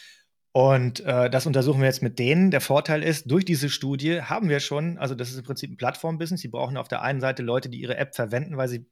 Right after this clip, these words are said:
irgendwo mit Bitcoin bezahlen wollen. Auf der anderen Seite brauchen sie aber auch Unternehmen, die diese App auch haben, wo Kunden dann wiederum, also Privatpersonen, einkaufen können mit Bitcoin oder Satoshi. Und diese ganze Privatseite, die haben wir schon.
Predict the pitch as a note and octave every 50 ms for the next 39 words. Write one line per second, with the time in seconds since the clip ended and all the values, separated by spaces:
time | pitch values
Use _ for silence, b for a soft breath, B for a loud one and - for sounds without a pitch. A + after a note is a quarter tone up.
0 | _ - D3+ C#3 A#2+ C3+ C3 B2 A#2+ A2+ - B2 - - A#2+ G#2+ G2 - - G#2+
1 | G#2+ B2 C#3+ D3+ D#3+ G3 F#3+ D3+ C3 - A#2+ A#2 B2 C3 B2+ C3+ C3 C3 A#2+ A#2+
2 | B2 C3+ C#3 B2+ C3 A#2 A#2 A#2 A#2+ A#2+ - - B2+ - A#2 A2+ C3 D#3+ F#3 E3
3 | C#3+ D#3 F3+ - _ _ _ _ _ _ - - _ _ B2 A#2+ A2+ A#2 A2+ A2+
4 | A#2+ A#2+ - - - B2+ - - _ - - - C#3+ F3+ G3 - - _ _ _
5 | _ _ - - - B2 A#2 A#2+ C#3 F3 F3 D3 A#2+ B2 C3+ C3+ - - C3+ C#3+
6 | - C#3 C3 C3+ C3 B2+ A#2+ B2+ A#2+ C3 A#2+ C3 C3+ C#3 - - G#2+ A2+ A2+ -
7 | _ _ - - B2+ G#2+ A2+ B2 - - - B2+ A#2+ A#2+ B2 B2 B2 A#2+ B2 -
8 | _ _ _ _ _ _ - - C#3 E3+ - - C#3 C3 - - B2 - - B2
9 | G#2+ F#2+ - _ _ - A#2+ A#2+ A#2+ - _ _ _ _ _ _ _ - B2 -
10 | - A#2 G#2+ A2 - - G#2+ G#2 G2 G#2 G2+ F#2+ - A2+ A2 - G2 - _ _
11 | _ B B B B B B B B B B B B B B B B B B _
12 | _ _ - C3 C3 C3 C3 A#2+ B2+ - _ _ _ _ _ _ _ _ _ _
13 | _ - C3+ C#3 C#3 C3+ C3+ C#3+ D3 C#3+ D#3+ C3+ - C3+ A#2+ C3+ F3 A#3 - -
14 | C3+ C3 C#3 D3 C#3 D#3+ A#3+ C4 D#3 C3 - - A2+ G#2